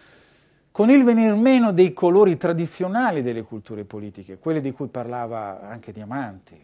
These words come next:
il rosso, il bianco, se volete per una cert-, per un certo aspetto il verde, ma ovviamente il nero.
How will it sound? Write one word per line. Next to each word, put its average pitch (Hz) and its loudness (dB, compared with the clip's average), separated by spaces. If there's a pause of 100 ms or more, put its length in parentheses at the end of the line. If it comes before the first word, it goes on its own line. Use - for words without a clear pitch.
il 92 -20
rosso, 90 -20
il 90 -20
bianco, 95 -20
se - -10
volete 156 -4 (1080)
per 120 -20
una 117 -12
cert-, 110 -14
per 117 -14
un 117 -12
certo 113 -12
aspetto 104 -12
il 98 -18
verde, 113 -4
ma 104 -20 (100)
ovviamente 92 -20
il 92 -16
nero. 98 -10